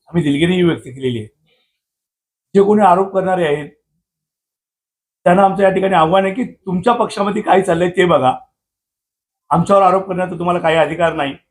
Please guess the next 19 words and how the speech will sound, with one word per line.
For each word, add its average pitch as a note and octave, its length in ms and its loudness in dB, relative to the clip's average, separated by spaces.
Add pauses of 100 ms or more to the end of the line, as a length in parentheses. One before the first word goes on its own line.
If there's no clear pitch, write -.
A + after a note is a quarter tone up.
(680)
आमचा E3+ 360 2
उद्धव G3 420 -2
बाळासाहेब F3 380 2
ठाकरे D#3+ 340 -10
पक्ष E3+ 300 -12
हा D#3+ 260 2 (160)
एकनिष्ठ F#3+ 460 -2
पक्ष - 300 -6
आहे. A#2+ 260 -2 (1000)
तुम्ही F#3 180 2
जर G3+ 200 4 (680)
ज्याने D#3+ 220 0
आरोप F#3+ 320 2
केलेले F#3 200 -2
आहेत G3+ 100 -4
त्यांना F3 400 -2
सांगा F3 240 -8
की A3 140 -10
ऐरोलीपासून E3+ 880 -2